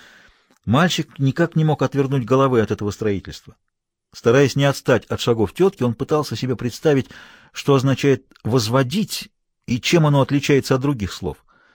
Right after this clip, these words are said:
Площадь они пересекли пешком,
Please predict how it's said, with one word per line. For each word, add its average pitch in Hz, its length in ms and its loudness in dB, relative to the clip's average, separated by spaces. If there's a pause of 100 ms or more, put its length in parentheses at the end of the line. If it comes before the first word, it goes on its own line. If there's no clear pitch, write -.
(800)
Площадь 131 380 2
они 107 160 4
пересекли 104 440 -4
пешком, 170 500 -2